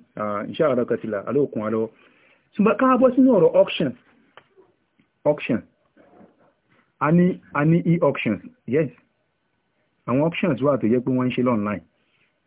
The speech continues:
Kí gidi gan ni tá à ń pè ní auctions? Bẹ́ẹ̀ fún àǹfààní àwọn tó jẹ́ pé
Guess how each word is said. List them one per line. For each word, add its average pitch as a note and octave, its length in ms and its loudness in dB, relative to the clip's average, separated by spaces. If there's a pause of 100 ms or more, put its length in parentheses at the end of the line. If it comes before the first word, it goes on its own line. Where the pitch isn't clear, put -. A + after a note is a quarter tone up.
(320)
Kí - 60 -6
gidi D#3 160 2
gan C#3+ 120 4
ni C#3+ 80 2
tá C3+ 100 0
à C#3 40 2
ń C#3 60 -2
pè C#3 80 0
ní A#2+ 60 2
auctions? A2 300 -2 (160)
Bẹ́ẹ̀ C3 180 -2
fún D3+ 100 -2
àǹfààní B2 240 -2
àwọn A2 160 -2
tó - 80 -4
jẹ́ A#2 100 -2
pé B2 80 -2